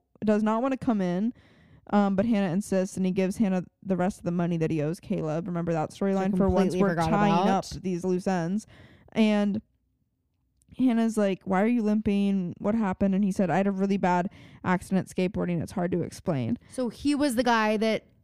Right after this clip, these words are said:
Speaker 2: Toby was trying to run over in the beginning.
Speaker 1: Exactly.
Speaker 2: We think. And so then Hannah's like, "What did Mona say to you? What's going on?" And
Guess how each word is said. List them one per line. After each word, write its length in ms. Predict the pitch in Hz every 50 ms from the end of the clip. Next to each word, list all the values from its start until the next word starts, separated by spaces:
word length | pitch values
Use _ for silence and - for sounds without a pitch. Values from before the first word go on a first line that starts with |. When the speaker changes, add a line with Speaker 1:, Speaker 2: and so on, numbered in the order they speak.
| _
Speaker 2:
Toby 320 | - - 269 247 226 254 254
was 100 | 254 233
trying 160 | 254 285 269
to 80 | 277 294
run 180 | 302 311 320
over 400 | 330 349 392 466 480 427 370 311
in 80 | 285 262
the 60 | 247
beginning. 500 | 220 202 196 180 196 180 170 143 131 - - - - - - -
Speaker 1:
Exactly. 720 | 233 226 214 214 202 185 - - 165 - - - - 214 - _ _ -
Speaker 2:
We 160 | 202 214 196
think. 340 | - - 156 107 - - - - - - - - -
And 100 | 208 196
so 60 | 247
then 140 | 277 285 285
Hannah's 320 | 302 285 277 277 262 226
like, 240 | 254 247 240 - - - _ _ _ _ _ _ _ _
"What 320 | - 220 190 185 196 202 202
did 180 | 233 269 302
Mona 280 | 285 294 285 294 302 311
say 180 | - - 247 220
to 60 | 208
you? 180 | 220 214 208 196
What's 320 | 185 185 185 185 - -
going 260 | - 208 202 208 202
on?" 520 | 190 175 175 170 170 170 165 165 170 170 160 - - _ _ _ _ _ _
And 420 | - 190 190 185 175 180 180 165